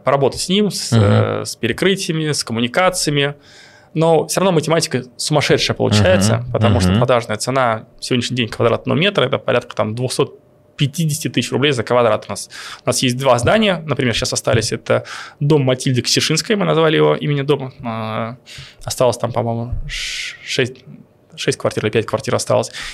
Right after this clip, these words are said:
Speaker 1: И у нас рядом дом есть, э, на улице Печатника Григорьева, в центре города. Это жилой дом с жилыми квартирами, раскадастрированы прям квартиры. А, там цена получается тоже где-то порядка там семь миллионов рублей за квартиру. Маленькие квартирки мы сделали, все раскадастрировали.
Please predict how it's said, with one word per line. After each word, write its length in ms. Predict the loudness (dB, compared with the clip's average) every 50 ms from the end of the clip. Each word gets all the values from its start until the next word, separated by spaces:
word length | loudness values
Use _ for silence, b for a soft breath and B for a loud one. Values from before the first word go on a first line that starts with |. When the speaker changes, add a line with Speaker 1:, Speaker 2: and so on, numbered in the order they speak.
| B B
Speaker 1:
И 100 | 0 2
у 40 | 2 2
нас 120 | 2 2
рядом 240 | 0 0 0 2 2
дом 140 | 2 2 0
есть, 380 | 0 0 -2 -2 -2 -2 0 0
э, 420 | 2 4 4 4 4 4 2 0 -2 -10 -20 _ _ _ _ _
на 120 | 0 2
улице 220 | 2 2 2 0 -2
Печатника 320 | -2 -2 -2 0 0 -2
Григорьева, 440 | 0 0 0 2 4 4 6 6 4
в 40 | 2
центре 300 | 2 0 0 2 2 0
города. 440 | 2 4 4 4 4 4 2 2 0 -6
Это 280 | -12 -12 -6 -2 0 2
жилой 300 | 4 4 6 6 6 6
дом 280 | 6 4 4 4 4 2
с 60 | -2
жилыми 340 | -2 0 2 4 4 4 2
квартирами, 520 | 2 2 0 0 0 2 2 2 2 2 0
раскадастрированы 580 | -2 -4 0 0 0 0 2 2 2 2 2 2
прям 140 | 2 0
квартиры. 440 | 2 0 -2 0 0 0 0 0 0 B B B B B B B B B B _
А, 520 | -2 -2 0 0 0 0 0 0 -2 -4 -6 _ _ -4
там 160 | -2 -2 -2 2
цена 200 | 2 2 2 2
получается 420 | 2 0 0 2 0 -2 -2 -4 -10 -10 -4
тоже 160 | -2 -2 -2
где-то 140 | -2 -2 -2
порядка 240 | -2 -2 -2 -2 -4
там 80 | -2 0
семь 160 | 2 2 4
миллионов 200 | 4 2 2 0
рублей 160 | 2 2 2
за 80 | 2 2
квартиру. 320 | 0 0 0 2 0 2 2
Маленькие 280 | 2 2 2 0 0 -2
квартирки 360 | -2 0 2 0 0 2 2
мы 120 | 2 2
сделали, 380 | 4 4 4 4 4 2 0 B B B B B B B
все 220 | -2 0 2 4
раскадастрировали. 800 | 2 2 0 0 0 0 0 2 2 4 6 6 6 6 4 2